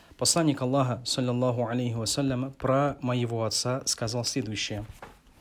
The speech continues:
«Ни'мар раджулю Абдуллах». Абдулла очень хороший человек. «Лау кана юсалли ман, мин аль-лейли».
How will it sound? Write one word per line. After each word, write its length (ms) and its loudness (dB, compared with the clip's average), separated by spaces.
«Ни'мар 420 4
раджулю 560 2
Абдуллах». 680 2
Абдулла 640 0
очень 320 0
хороший 420 -4
человек. 600 -4
«Лау 200 0
кана 300 0
юсалли 540 0
ман, 320 -2
мин 140 4
аль-лейли». 540 0